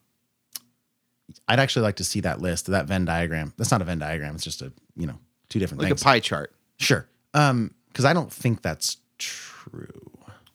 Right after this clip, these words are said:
Speaker 2: I mean, Aladdin sucked.
Speaker 1: Sure.
Speaker 2: Wrath of Man sucked.
Speaker 1: Yep. There's others.
Speaker 2: Everything else,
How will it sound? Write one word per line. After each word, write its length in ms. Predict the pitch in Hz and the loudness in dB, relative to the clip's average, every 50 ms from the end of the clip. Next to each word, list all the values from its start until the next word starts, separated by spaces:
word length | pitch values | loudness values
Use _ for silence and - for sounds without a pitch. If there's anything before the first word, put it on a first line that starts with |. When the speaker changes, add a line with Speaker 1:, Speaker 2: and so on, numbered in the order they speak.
| _ _ _ _ _ _ _ _ _ - | _ _ _ _ _ _ _ _ _ -6
Speaker 2:
I 40 | - | -2
mean, 220 | 113 113 104 92 - | 0 0 0 0 -2
Aladdin 540 | - 101 95 95 98 98 101 104 117 123 123 | -2 -2 -2 0 2 2 2 2 0 -2 -2
sucked. 540 | 123 - - 117 110 110 104 - - - - | -2 0 2 4 4 4 2 0 -6 -10 -6
Speaker 1:
Sure. 180 | - - 92 | -4 -2 0
Speaker 2:
Wrath 300 | 101 104 107 104 95 - | 2 4 4 4 4 2
of 60 | 107 98 | 0 0
Man 280 | 101 104 104 104 101 | 2 4 4 2 2
sucked. 560 | 92 - - 87 85 87 - - - - - - _ _ _ _ _ _ _ _ _ _ _ _ | 0 -2 -2 -2 -2 -4 -6 -10 -14 -16 -16 -16 _ _ _ _ _ _ _ _ _ _ _ _
Speaker 1:
Yep. 220 | - 95 110 - _ _ _ _ _ _ _ _ _ _ _ _ _ _ _ _ _ | -2 -2 -2 -2 _ _ _ _ _ _ _ _ _ _ _ _ _ _ _ _ _
There's 200 | - 131 120 110 | 0 0 2 4
others. 140 | 123 123 101 | 4 4 4
Speaker 2:
Everything 400 | 110 127 120 - - 127 120 117 | 4 4 2 2 2 0 0 0
else, 380 | 117 120 131 127 117 - - | 0 0 -2 -2 -2 -4 -6